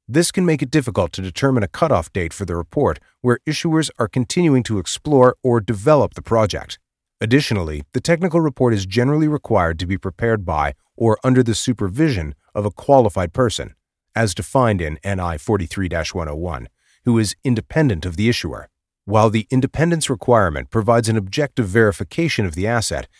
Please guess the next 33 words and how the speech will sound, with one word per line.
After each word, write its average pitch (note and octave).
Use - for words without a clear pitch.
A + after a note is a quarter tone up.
it B2+
also E3+
means C#3
that G#2+
the A2
timing D3
of G2
the G2
report C#3
is C3
not D3+
entirely C3+
within G2+
the G2
issuer's D#2+
control. F2
Stock B2+
exchange A#2+
listing B2
rules G#2
require A#2+
an G#2
independent C3+
technical A2
report E2
to A#2
support D3
applicable A#2
listing G2+
requirements G#2+
for G#2
mining F2+
issuers. -